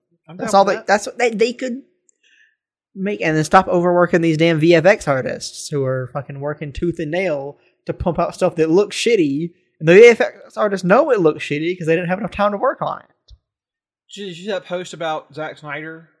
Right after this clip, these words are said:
Speaker 1: with the V F X artist that happened today, I believe?
Speaker 2: No.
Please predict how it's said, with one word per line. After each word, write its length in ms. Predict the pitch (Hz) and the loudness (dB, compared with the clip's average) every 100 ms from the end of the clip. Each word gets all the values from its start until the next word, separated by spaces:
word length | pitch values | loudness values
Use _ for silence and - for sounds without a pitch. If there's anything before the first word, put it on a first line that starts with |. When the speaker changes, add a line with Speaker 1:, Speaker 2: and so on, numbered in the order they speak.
| _ | _
Speaker 1:
with 80 | 160 | -20
the 60 | 151 | -14
V 120 | 170 | -12
F 100 | 170 | -10
X 180 | 175 180 | -12 -10
artist 320 | 180 180 175 | -12 -14 -20
that 160 | 156 - | -20 -20
happened 280 | 170 165 175 | -18 -18 -16
today, 240 | 170 175 175 | -14 -12 -12
I 60 | |
believe? 380 | 175 185 185 180 _ _ - | -14 -14 -16 -20 _ _ -12
Speaker 2:
No. 560 | 143 143 131 - - | -4 -2 -4 -6 -12